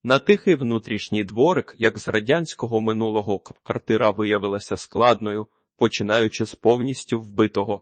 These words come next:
стану, закінчуючи родзинкою планування сміттєпроводом прямо на кухні.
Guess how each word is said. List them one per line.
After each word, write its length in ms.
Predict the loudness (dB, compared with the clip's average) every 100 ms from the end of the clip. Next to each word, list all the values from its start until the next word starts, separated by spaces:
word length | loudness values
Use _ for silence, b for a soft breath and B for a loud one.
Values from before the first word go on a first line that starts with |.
| _
стану, 460 | -20 2 2 2 -2
закінчуючи 920 | -4 -4 -4 -4 -6 -6 -6 -4 -6 _ _
родзинкою 760 | -4 -4 -2 -4 -4 -4 -6 -6
планування 680 | _ -2 0 2 0 0 -6
сміттєпроводом 840 | -6 -6 -4 -4 -2 -4 -4 -6
прямо 380 | 0 0 2 -2
на 100 | -4
кухні. 500 | -4 -8 -8 -16